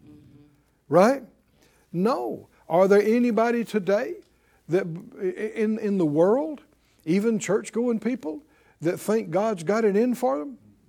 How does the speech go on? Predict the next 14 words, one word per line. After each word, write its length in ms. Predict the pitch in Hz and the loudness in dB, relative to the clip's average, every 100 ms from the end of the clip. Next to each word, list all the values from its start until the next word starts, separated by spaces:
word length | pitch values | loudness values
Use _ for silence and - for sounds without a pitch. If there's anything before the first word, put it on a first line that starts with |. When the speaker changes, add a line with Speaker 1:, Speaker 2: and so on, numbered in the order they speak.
| _ - - - - _ _ _ | _ -20 -20 -20 -20 _ _ _
Speaker 2:
God's 320 | 123 185 226 185 | -2 0 0 -2
against 380 | 156 196 202 | -2 -2 -4
them 160 | 262 254 | -4 -4
somehow? 680 | - 262 233 214 269 311 302 _ _ 226 240 _ - | -2 -2 -2 -2 -4 -8 -18 _ _ _ _ _ -4
Yeah. 360 | 359 494 320 131 _ _ _ _ _ _ - | -2 -2 -8 -10 _ _ _ _ _ _ -4
All 240 | 254 311 | 0 0
kind 280 | - 330 403 | -2 -6 -6
of 100 | - | -4
people 300 | 320 - 208 | -2 -4 -4
believe 520 | 202 226 233 214 151 _ _ _ | -2 0 0 -2 -6 _ _ _
some 300 | - 226 196 | -4 -2 -2
junk 320 | 143 202 - | -2 -4 -4
like 240 | 120 135 - | -6 -8 -8
this. 380 | 135 - - | -12 -14 -20